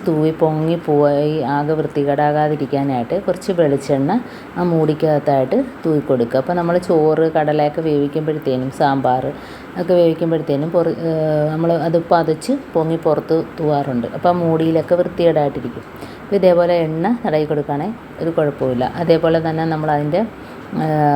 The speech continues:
വാഷർ, കുക്കറിൻ്റെ വാഷർ ഇടയ്ക്ക് ഇതേപോലെ ഒന്ന് തണുത്ത വെള്ളത്തിലിട്ട് വയ്ക്കുക. അതല്ലെങ്കിൽ ഫ്രീസറിൽ കുറച്ച് നേരം വയ്ക്കുക. അങ്ങനെ ആഴ്ചയിൽ ഒരിക്കലെങ്കിലും അങ്ങനെ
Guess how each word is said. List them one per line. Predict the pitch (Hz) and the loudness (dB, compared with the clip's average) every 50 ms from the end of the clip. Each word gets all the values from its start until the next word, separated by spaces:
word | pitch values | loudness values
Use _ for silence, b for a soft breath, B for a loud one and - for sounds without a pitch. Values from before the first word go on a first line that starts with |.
| 143 143 151 | 2 2 2
വാഷർ, | 156 151 151 147 - - 165 151 143 151 160 - - - - - - - | 2 2 0 -2 -2 -4 -2 -2 0 -2 -2 -4 -6 -12 -16 -16 -6 -2
കുക്കറിൻ്റെ | - 156 147 147 156 156 147 | -2 0 0 2 2 2 4
വാഷർ | 143 143 139 135 - - 147 147 | 4 2 0 -2 -2 -2 -2 0
ഇടയ്ക്ക് | 143 135 139 135 - 151 | 0 0 -2 -2 -4 -4
ഇതേപോലെ | 143 147 143 139 131 135 135 139 139 | -2 0 0 0 0 0 -2 -2 -2
ഒന്ന് | 139 139 139 - | -4 -4 -2 0
തണുത്ത | 156 143 139 139 - - - 160 | 0 0 0 0 -2 0 2 2
വെള്ളത്തിലിട്ട് | 147 139 135 135 - 139 131 - - 135 | 4 2 0 -2 -4 -6 -6 -4 -2 -2
വയ്ക്കുക. | 131 123 120 - - 139 156 202 - B B B B B B | -2 -2 -4 -6 -6 -4 -4 -6 -6 B B B B B B
അതല്ലെങ്കിൽ | 185 190 185 190 185 180 180 180 180 | 2 4 4 4 4 2 0 0 0
ഫ്രീസറിൽ | - 180 170 165 156 156 - 180 165 165 165 | 0 0 2 0 0 0 2 2 2 2 2
കുറച്ച് | 165 156 147 143 - 160 151 | 2 0 0 0 -2 -2 -2
നേരം | 151 143 139 143 139 131 | 0 0 0 0 0 -2
വയ്ക്കുക. | 127 120 - - 165 175 180 175 | -2 -4 -4 -4 -4 -2 -2 -2
അങ്ങനെ | 175 185 190 196 202 185 170 | -2 0 0 2 2 2 2
ആഴ്ചയിൽ | 160 151 151 147 - - 170 165 160 | 2 0 0 0 0 0 2 2 2
ഒരിക്കലെങ്കിലും | 151 143 143 - - 151 156 147 139 151 156 | 2 2 0 -2 -2 -2 -2 -2 -2 -2 -2
അങ്ങനെ | 147 143 147 147 | 0 0 -2 -4